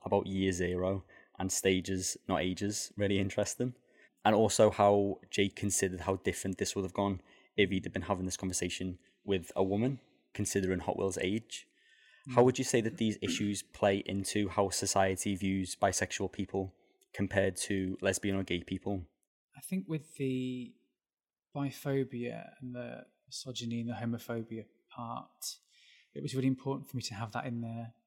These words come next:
Speaker 2: um, and for it to be quite unflinching, and sometimes for it not to be called out. And I, I didn't really read many reviews for the book, a-, apart from on the day it, it came out in hardback, and I saw some people had said, "Oh, there's, there's biphobia in it," and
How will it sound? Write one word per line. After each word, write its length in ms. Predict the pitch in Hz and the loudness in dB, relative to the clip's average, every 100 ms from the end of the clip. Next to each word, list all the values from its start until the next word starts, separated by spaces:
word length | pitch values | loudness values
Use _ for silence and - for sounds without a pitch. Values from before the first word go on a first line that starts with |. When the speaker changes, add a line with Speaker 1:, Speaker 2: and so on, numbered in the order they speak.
| _ _ _ _ _ - | _ _ _ _ _ -6
Speaker 2:
um, 400 | 131 123 117 120 - | -2 0 -2 -4 -4
and 240 | 131 135 | -6 -6
for 120 | - 143 | -8 -10
it 80 | |
to 80 | - | -8
be 80 | 143 | -10
quite 260 | - 131 135 | -6 -6 -4
unflinching, 760 | 135 - 143 139 - 123 123 - _ _ _ _ - | -6 -4 -4 -4 -4 -6 -6 -10 _ _ _ _ -10
and 140 | 143 | -2
sometimes 500 | 135 139 131 135 123 | 2 2 0 -2 -4
for 100 | - | -4
it 60 | 151 | -6
not 140 | 143 - | -8 -10
to 60 | |
be 80 | 131 | -14
called 320 | - 127 123 | -8 -6 -2
out. 320 | 131 127 127 - _ _ _ _ - | 0 0 -4 -12 _ _ _ _ -8
And 280 | 147 139 135 156 | -6 -4 -6 -6
I, 100 | 147 | -2
I 40 | |
didn't 200 | 151 175 | 2 4
really 140 | 170 156 | 4 2
read 200 | 151 143 | 2 2
many 180 | 139 131 | 2 0
reviews 360 | 120 127 123 | 0 -2 -2
for 100 | - | -6
the 80 | 120 | -10
book, 340 | 135 135 - - 139 | -10 -10 -12 -16 -16
a-, 60 | - - | -16 -14
apart 280 | 160 139 - | -8 -8 -6
from 120 | 127 | -4
on 60 | |
the 60 | 123 | -2
day 260 | 120 123 127 | 0 0 0
it, 240 | - - _ - | -4 -12 _ -20
it 60 | |
came 180 | - 127 | -12 -8
out 80 | 127 | -6
in 80 | 127 | -6
hardback, 460 | 127 127 131 131 | -4 -6 -8 -12
and 80 | - | -10
I 40 | 123 | -8
saw 200 | - 131 | -6 -6
some 180 | - | -8
people 200 | - 131 127 | -10 -12 -12
had 80 | |
said, 160 | - 139 | -14 -6
"Oh, 100 | 156 | -6
there's, 220 | 120 120 - | -4 -8 -8
there's 140 | 127 | -12
biphobia 520 | - 131 120 135 160 127 | -6 -6 -4 -4 -2 -4
in 80 | |
it," 120 | 113 - | -6 -10
and 140 | 120 | -12